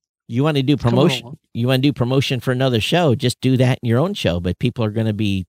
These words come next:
Speaker 1: <laughs> you know, I have a Google Home, uh, my, my Sony T V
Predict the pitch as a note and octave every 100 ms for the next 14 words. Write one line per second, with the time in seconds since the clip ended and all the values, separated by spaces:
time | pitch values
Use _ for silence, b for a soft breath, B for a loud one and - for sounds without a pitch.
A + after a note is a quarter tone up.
0 | _ _ - A2+ _ _ _ _ _ -
1 | A#3 A#3 E3+ - D3 A#2 - A#2+ D3+ B2
2 | A2+ B2 B2 A2 A2 A#2+ A#2+ - G2+ G2
3 | F#2+ A2 - A#2 C3 - C#3+ C3 A2 B2+
4 | A#2 A2 A2+ B2+